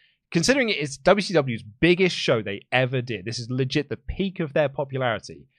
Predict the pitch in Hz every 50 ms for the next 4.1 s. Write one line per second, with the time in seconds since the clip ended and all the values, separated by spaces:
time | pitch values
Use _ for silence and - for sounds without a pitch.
0 | _ _ _ _ 160 135 113 - - 98 92 - _ _ 139 170 - - - -
1 | - 175 147 139 143 135 135 101 95 92 92 98 104 95 85 85 - - - -
2 | - - _ _ _ _ _ _ _ _ _ _ - 113 101 87 90 107 117 123
3 | 135 147 139 123 120 113 110 104 113 98 - 101 87 - - 85 85 - - 80
4 | 78 -